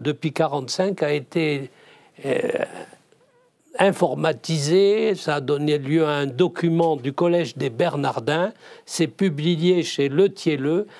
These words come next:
Là aussi, on a une vue, non pas synthétique, mais à la fois singulière et globale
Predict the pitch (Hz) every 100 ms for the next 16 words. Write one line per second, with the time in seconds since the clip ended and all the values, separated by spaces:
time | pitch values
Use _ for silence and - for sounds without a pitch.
0 | - 156 196 190 175 - 190 208 208 -
1 | 160 175 185 160 - - 156 147 139 120
2 | 185 214 160 - - - - 170 196 196
3 | 220 - 196 160 190 - 233 165 160 170
4 | 175 185 - 196 - - 226 208 156 151
5 | 156 180 196 190 - 185 139 156 147 131
6 | 160 185